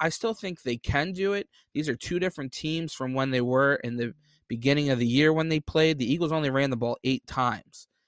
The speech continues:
which was absolutely absurd compared to how they've been doing, first-ranked rushing offense after that all year.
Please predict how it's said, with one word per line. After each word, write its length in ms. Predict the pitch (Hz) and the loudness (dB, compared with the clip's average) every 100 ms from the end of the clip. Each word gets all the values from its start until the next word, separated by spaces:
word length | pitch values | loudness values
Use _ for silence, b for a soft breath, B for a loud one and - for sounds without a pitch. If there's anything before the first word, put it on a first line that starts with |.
| _ - | _ -8
which 160 | 120 | -6
was 160 | 127 120 - | -4 -6 -2
absolutely 600 | 156 147 - 143 135 123 | 0 0 0 2 2 0
absurd 560 | 117 - - 165 139 117 | -6 -8 0 2 2 0
compared 340 | 127 139 135 | -6 -2 0
to 100 | 123 | -2
how 220 | 120 131 | 0 2
they've 240 | 127 123 107 | 2 -2 -6
been 160 | 120 | -6
doing, 300 | 123 131 123 - b b | -2 0 -2 -8 b b
first-ranked 560 | 143 135 - 131 120 127 | 0 0 0 -2 -2 0
rushing 340 | 127 - 117 | 0 0 -4
offense 480 | 120 120 123 113 - _ _ _ | -4 -4 -6 -10 -12 _ _ _
after 340 | 127 135 - 123 | 4 4 4 2
that 240 | 117 113 | 0 -2
all 220 | - 123 123 | 0 0 2
year. 400 | 127 131 110 | 0 0 0